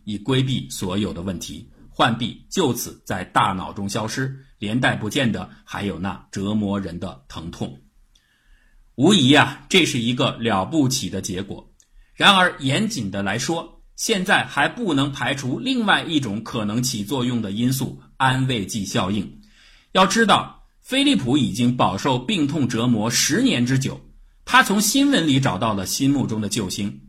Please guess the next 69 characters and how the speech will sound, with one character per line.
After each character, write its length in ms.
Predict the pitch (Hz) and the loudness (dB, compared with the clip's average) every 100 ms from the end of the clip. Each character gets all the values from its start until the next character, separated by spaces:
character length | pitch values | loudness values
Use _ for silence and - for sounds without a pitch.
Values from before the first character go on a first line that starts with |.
| - _ - | -20 _ -6
从 180 | 190 | 2
他 100 | 233 | 2
第 220 | 240 247 233 | 4 2 2
一 80 | |
次 160 | 247 185 | 0 -2
见 240 | - 151 | 0 0
到 240 | 143 - - | 2 -2 -2
拉 160 | 139 147 | 0 2
玛 140 | 104 | 0
钱 180 | - 113 | -2 -4
德 80 | 113 | -2
兰 240 | 101 104 | -4 -4
医 80 | 151 | -4
生 180 | 139 135 | -2 -2
时 160 | 120 | -2
的 120 | 98 | -4
兴 280 | 104 - 214 | -4 -2 -2
奋 200 | 196 135 | 0 0
表 200 | 104 82 | 0 -4
情 220 | 92 101 | -4 -4
就 100 | 135 | -2
可 160 | 117 104 | -4 -4
以 120 | 98 | -4
知 180 | - 104 | -6 -6
道， 260 | 104 85 - - - | -4 -6 -14 -20 -6
他 140 | 143 | -2
是 120 | 135 | 2
怀 360 | 135 - 87 104 | 0 0 -4 -2
着 160 | 131 - | -4 -4
巨 240 | - 220 135 | -4 0 4
大 160 | 120 | 4
的 200 | 95 90 | 4 -4
心 300 | - - 135 | -4 2 4
理 160 | 127 80 | 4 2
期 220 | - 143 | 0 0
望 180 | 147 95 | 2 0
而 160 | 90 87 | -2 -6
来 220 | 78 80 | -6 -8
的。 240 | 85 - _ _ _ - _ _ - | -14 -16 _ _ _ -20 _ _ -2
在 160 | 254 | 0
这 140 | 247 277 | 4 6
样 180 | 240 180 | 6 4
的 80 | |
渴 280 | 151 - 95 | 0 -2 -2
望 200 | 123 147 | 2 0
下， 380 | - - - - - _ - | 0 -4 -6 -18 -20 _ -4
使 240 | - 147 | 0 2
用 180 | 202 196 | 4 2
静 240 | 254 196 | 2 0
香 240 | 165 196 196 | 2 2 2
取 220 | - 101 | -4 -4
得 160 | 110 | -2
的 80 | 139 | -2
效 240 | 156 220 120 | 0 0 0
果， 320 | 101 85 - _ - | -4 -10 -16 _ -10
究 300 | - 269 285 | -2 2 2
竟 180 | 254 175 | 2 0
是 100 | 190 | -2
这 160 | 196 196 | 0 0
个 120 | 135 | 0
装 340 | 135 220 220 | 2 2 2
置 340 | 190 135 - - | 0 -4 -6 -4
真 240 | 254 277 | 2 4
的 100 | 247 | 4
在 160 | 143 117 | 2 0
发 160 | 135 131 | 2 2
挥 160 | - | 0
作 220 | 131 117 | 0 -2
用， 180 | 104 98 | -2 -6